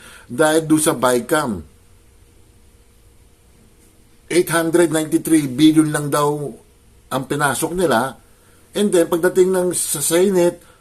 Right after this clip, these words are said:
at saka sa bicam, sino ba ang bicam member? Mga senador at saka congressman. Grabe.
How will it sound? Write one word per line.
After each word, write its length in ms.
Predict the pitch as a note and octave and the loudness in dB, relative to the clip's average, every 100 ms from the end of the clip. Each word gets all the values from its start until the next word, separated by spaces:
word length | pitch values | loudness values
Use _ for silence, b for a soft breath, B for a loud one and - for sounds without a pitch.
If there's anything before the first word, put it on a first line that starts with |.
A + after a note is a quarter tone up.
| b b b b | b b b b
at 160 | C#3+ - | -6 -2
saka 160 | D#3+ - | -2 -2
sa 160 | D#3+ | -2
bicam, 680 | C3 G3 G#3+ E3 C#3 C#3 A#2 | 0 0 0 0 -2 -6 -12
sino 240 | - G3+ F3+ | -6 -4 0
ba 80 | E3+ | 0
ang 80 | |
bicam 400 | C#3 B2+ A#2+ A#2 | 2 0 0 -2
member? 480 | B2+ D3+ B2+ G#2 F2 - b b | -2 -4 -2 -2 -2 -10 b b
Mga 240 | b F#3+ G3+ | b -6 -4
senador 480 | A3 A3+ E3 D#3+ D#3 | 0 0 2 0 0
at 20 | |
saka 220 | D#3+ E3 | -4 -2
congressman. 640 | E3 D#3 D#3+ D#3 A#2+ F#2+ F2 - _ _ _ _ _ _ _ _ _ _ _ _ _ _ | -2 0 -2 -2 -6 -6 -10 -20 _ _ _ _ _ _ _ _ _ _ _ _ _ _
Grabe. 640 | C#3 F3+ F3 E3+ D#3+ F#3 | -6 0 0 0 0 0